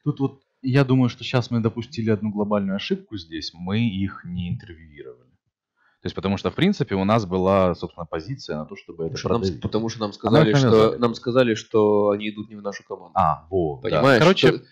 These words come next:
Speaker 2: кстати, кстати, хороший момент, который на самом деле мы, вот я осознаю только сейчас.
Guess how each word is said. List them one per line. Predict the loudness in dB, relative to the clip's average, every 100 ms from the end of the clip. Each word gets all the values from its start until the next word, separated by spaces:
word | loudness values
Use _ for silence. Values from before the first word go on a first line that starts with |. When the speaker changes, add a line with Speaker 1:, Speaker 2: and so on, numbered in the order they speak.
| -18 2
Speaker 2:
кстати, | 4 4 2 -2
кстати, | 4 4 4
хороший | 4 6 8 6
момент, | 6 6
который | 6 4 4
на | 6
самом | 6 8
деле | 8
мы, | 8 6
вот | 4
я | 2
осознаю | 0 0 0
только | 0 0 -4
сейчас. | -6 -8